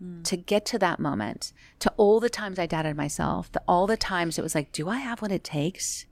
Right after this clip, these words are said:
Speaker 2: Like, are we gonna pull this off? Like, how am I gonna do it?" And then all the moments I missed with my kids, like, it was an, it was a really emotional day. This was, like, July twenty-second, this just recently.
Speaker 1: Yeah.
Speaker 2: And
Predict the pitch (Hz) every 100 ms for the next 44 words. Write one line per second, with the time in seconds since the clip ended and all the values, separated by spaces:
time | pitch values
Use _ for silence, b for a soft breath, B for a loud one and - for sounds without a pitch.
0 | b b b b 170 165 - b b -
1 | 170 208 247 262 226 190 180 175 - -
2 | 131 220 - - - b b - 170 -
3 | - - 240 240 226 196 165 156 147 156
4 | 165 165 - 240 262 - 190 196 220 269
5 | 240 175 170 175 160 - 135 - - 254
6 | 262 208 - B B - - - b b
7 | b - - 403 508 - - - - 359
8 | 370 226 214 269 330 370 240 233 - 214
9 | 302 170 175 190 170 160 - 170 160 165
10 | 175 170 165 131 - 180 156 - _ -
11 | - - - - 92 196 208 226 B 196
12 | 185 240 233 226 220